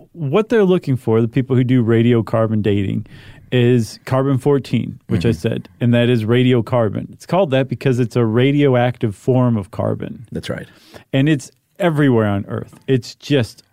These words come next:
Speaker 1: all over the place. It's part of the carbon cycle, and it's part of the web of life. But it starts out way up in outer space as a cosmic ray.
Speaker 2: That's right. Should we give the, the basis definition before we jump to the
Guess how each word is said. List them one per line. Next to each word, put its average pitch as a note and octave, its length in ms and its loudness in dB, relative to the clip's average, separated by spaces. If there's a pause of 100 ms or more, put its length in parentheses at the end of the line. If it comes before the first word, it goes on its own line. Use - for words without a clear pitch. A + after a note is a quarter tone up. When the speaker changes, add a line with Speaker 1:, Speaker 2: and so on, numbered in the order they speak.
(140)
Speaker 1:
all D3+ 260 2
over A#2+ 220 0
the - 120 -8
place. - 340 -8
It's A2 120 -4
part D3+ 360 -2
of B2 180 0
the A#2 80 0
carbon B2 400 -2
cycle, A2 500 -2
and A2+ 80 0
it's - 140 -6
part B2 320 -2
of G#2+ 160 -4
the A2 260 -2 (300)
web B2 340 0
of A2+ 200 -2
life. G#2+ 520 -4 (360)
But B2+ 180 0 (160)
it C3 160 0
starts E3+ 420 -4
out A3+ 300 0
way D3 260 2
up D#3 140 -2
in C3 100 0
outer C3+ 220 0
space - 600 -6 (360)
as B2 260 0
a A#2 40 -6
cosmic B2+ 540 -2
ray. B2+ 480 -4 (680)
Speaker 2:
That's - 180 -6
right. F#2+ 260 0 (120)
Should D#3 200 -4
we D#3+ 80 4
give F3 200 2
the, D3+ 120 2
the G#2 280 0
basis A#2 420 -2
definition B2+ 640 -2
before A#2 260 -2
we A2 60 2
jump G2+ 260 -2
to G#2 100 -2
the F#2+ 220 0